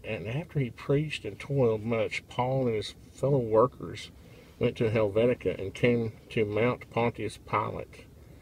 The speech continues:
where he who condemned the Lord Jesus threw himself down headlong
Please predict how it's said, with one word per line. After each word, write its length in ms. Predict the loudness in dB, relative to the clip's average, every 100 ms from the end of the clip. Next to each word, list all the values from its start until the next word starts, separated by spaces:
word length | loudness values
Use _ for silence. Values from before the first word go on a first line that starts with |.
| -20 -20 -20 -18 0
where 200 | 2 4
he 260 | 4 8
who 100 | 6
condemned 640 | 4 -2 2 4 6 4 4
the 80 |
Lord 300 | 2 4 2
Jesus 460 | 2 -2 -2 -4 -4
threw 180 | 0 2
himself 420 | 2 2 2 2
down 400 | 2 2 2 -2
headlong 760 | 2 4 4 0 0 -2 -4